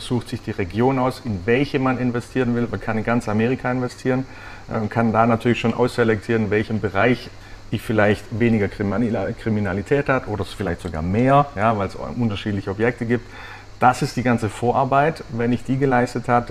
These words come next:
dann bekomme ich in meinen Auktionen eine Liste, wo dann zum Beispiel hundert Objekte, zweitausend Objekte drinstehen. Die kann ich mir ausselektieren, wo ich sage, ich will maximal in Objekte investieren, die dreitausend Euro kosten. Und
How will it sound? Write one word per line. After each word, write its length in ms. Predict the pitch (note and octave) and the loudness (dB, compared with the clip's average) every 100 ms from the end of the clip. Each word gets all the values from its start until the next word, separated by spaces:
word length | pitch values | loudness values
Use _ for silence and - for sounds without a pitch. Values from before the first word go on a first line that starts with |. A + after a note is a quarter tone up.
| - | -2
dann 180 | A2 A2 - - | -2 -2 -4 -6
bekomme 400 | G#2 - B2+ C#3 | -4 0 2 2
ich 140 | - | 0
in 100 | A#2+ | 2
meinen 220 | A2 G#2+ | 2 2
Auktionen 440 | G2+ - C3 C3+ B2+ | -2 -2 4 4 4
eine 200 | G2 F#2+ | -2 0
Liste, 500 | A#2+ F#3 - G3+ A3 - - - | 0 0 0 0 0 -8 -18 -8
wo 100 | A#2 | -2
dann 160 | A#2 A2 | 2 2
zum 160 | A2 G#2+ | 0 0
Beispiel 280 | A2 A2+ A2+ | 0 0 0
hundert 240 | C#3+ A2+ | 2 0
Objekte, 640 | G#2 C3+ D#3 D3+ D3 C#3+ - | 0 0 0 2 2 0 -4
zweitausend 500 | - B2 C#3 C3 A#2+ | 0 0 2 0 0
Objekte 380 | B2 B2 B2 A#2 | -2 0 -2 -4
drinstehen. 580 | - C3 B2+ C3 C3 A#2+ | -4 -4 -4 -2 -2 -2
Die 80 | G#2+ | -4
kann 240 | - G#2 | -2 -2
ich 160 | G2+ - - - | -2 -8 -18 -8
mir 140 | G2+ - | -8 0
ausselektieren, 960 | B2+ E3+ - D3+ D3+ - D3 D3+ D#3+ - - - - | 4 4 2 0 0 0 2 4 2 -2 -14 -18 -2
wo 100 | A#2 | -2
ich 80 | A#2 | 2
sage, 300 | A#2 A#2 A2 | 4 4 2
ich 100 | - | -2
will 80 | A2 | 0
maximal 600 | A2+ B2+ - B2+ A#2+ A#2 | 2 0 -2 2 2 2
in 100 | A2+ | 0
Objekte 340 | A2 A2+ - | 0 0 0
investieren, 380 | A2 G2 - A2 | -2 -2 -4 -2
die 220 | G2+ G2+ - | -2 -4 -2
dreitausend 520 | G2+ G#2 G2+ F#2 - | -2 -2 -4 -6 0
Euro 160 | E3+ E3 | 0 0
kosten. 480 | - D3+ - D3+ C#3 - - - - | -2 -4 -2 -6 -6 -14 -18 -18 -2
Und 260 | A#2 A2+ | 2 2